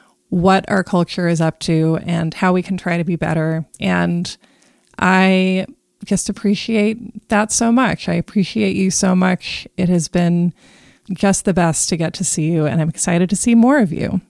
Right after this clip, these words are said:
And until then, here's this week's episode. We're talking about justice. It is the conversation of my dreams, and I hope it is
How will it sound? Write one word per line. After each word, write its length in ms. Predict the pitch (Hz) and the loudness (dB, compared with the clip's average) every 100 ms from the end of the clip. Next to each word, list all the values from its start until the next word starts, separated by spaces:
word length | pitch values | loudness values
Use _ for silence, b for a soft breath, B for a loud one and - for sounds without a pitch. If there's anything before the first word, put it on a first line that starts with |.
| _ | _
And 580 | 190 185 185 185 190 185 _ _ - | 2 4 6 6 4 2 _ _ 2
until 360 | 208 - 320 | 2 4 4
then, 440 | 240 151 160 170 170 b b b b b b | 4 2 2 2 0 b b b b b b
here's 400 | - 220 220 - | 0 4 4 4
this 240 | 180 - | 0 0
week's 240 | 175 175 - | -4 -4 -4
episode. 680 | 170 151 - 165 160 170 160 - | -4 -4 -2 2 2 0 -4 -4
We're 100 | 175 | -2
talking 340 | - 185 220 | 2 2 2
about 240 | 202 202 196 | 2 2 2
justice. 760 | 180 170 - 180 165 - - b b b b b | 0 0 0 0 0 0 -2 b b b b b
It 160 | 202 185 | 2 4
is 240 | 175 151 | 4 2
the 140 | - | -2
conversation 800 | 185 - 202 190 190 196 170 - 180 | 0 4 4 4 2 2 0 2 2
of 120 | 160 | 4
my 180 | 180 170 | 4 4
dreams, 520 | 160 156 165 165 156 | 2 0 0 0 0
and 100 | 170 | 0
I 120 | 165 | 0
hope 260 | 143 165 175 | 2 2 2
it 80 | |
is 460 | 165 170 165 160 - | 2 2 0 -2 -6